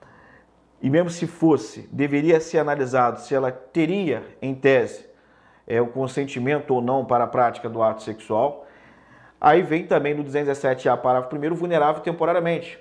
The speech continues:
A pessoa que está no estado mórbido, por exemplo, em coma, totalmente embriagada, ou colocaram Boa Noite Cinderela, e ela ficou naquele estado ali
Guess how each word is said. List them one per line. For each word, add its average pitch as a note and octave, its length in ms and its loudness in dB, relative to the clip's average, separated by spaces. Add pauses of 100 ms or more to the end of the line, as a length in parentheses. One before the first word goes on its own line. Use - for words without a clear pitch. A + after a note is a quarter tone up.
(160)
A B2 80 -6
pessoa C#3 260 -4
que - 80 -16
está - 160 0
no D3 60 -6
estado D3+ 300 -2
mórbido, C#3 440 0
por B2 140 -6
exemplo, B2 380 -4 (360)
em A#2+ 80 -8
coma, C3+ 560 0 (640)
totalmente C#3+ 460 -2
embriagada, C3 800 2 (1200)
ou B2 160 -6
colocaram C#3+ 540 2
Boa C#3 160 2
Noite C#3 220 -4
Cinderela, C3 640 2
e A2+ 40 -4
ela C3 120 -2
ficou C3 300 -8
naquele C3 220 -8
estado B2+ 420 2
ali A#2+ 280 -4